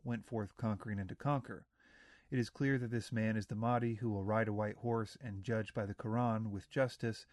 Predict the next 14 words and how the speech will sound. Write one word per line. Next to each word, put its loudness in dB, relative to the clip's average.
and 0
with 0
whom 0
will 0
be 0
men 0
with -4
the -4
marks -2
of -12
prostration -4
on -4
their -6
foreheads. -4